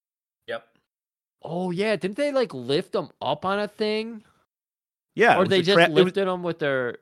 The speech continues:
Speaker 3: Yeah, they just picked him up, I
Speaker 2: Yeah, they
Speaker 3: think.
Speaker 2: just picked him up.
Speaker 3: Yeah.
Speaker 2: That was fucking brutal.
Speaker 3: So this is one I'm not familiar with. I actually didn't know he, he did a, uh,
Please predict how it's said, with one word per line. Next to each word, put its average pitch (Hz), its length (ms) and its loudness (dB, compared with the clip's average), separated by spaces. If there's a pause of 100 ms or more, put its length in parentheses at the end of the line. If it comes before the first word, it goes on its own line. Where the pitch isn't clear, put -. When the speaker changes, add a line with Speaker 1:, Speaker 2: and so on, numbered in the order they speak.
Speaker 3:
Yeah, 151 120 2
they 143 80 6
just - 180 -2
picked 135 220 -2
him 95 120 -12
up, 80 180 -12
I - 60 -4
Speaker 2:
Yeah, 160 140 0
they 123 80 -2
Speaker 3:
think. 117 100 -4
Speaker 2:
just 131 120 -18
picked - 180 -14
him 120 100 -16
up. 127 300 -10 (160)
Speaker 3:
Yeah. 127 80 -8
Speaker 2:
That 180 100 0
was 160 100 -6
fucking 117 360 -8
brutal. 131 420 -8
Speaker 3:
So - 160 0
this 208 240 6
is 320 80 -10
one 247 240 4
I'm 147 220 4 (160)
not 139 260 4
familiar 82 420 -6
with. 80 140 -8
I 190 160 4
actually 180 240 2
didn't 147 200 2
know 185 120 6
he, 160 200 -10
he 151 260 -8
did 143 360 2
a, 117 300 4
uh, 98 460 2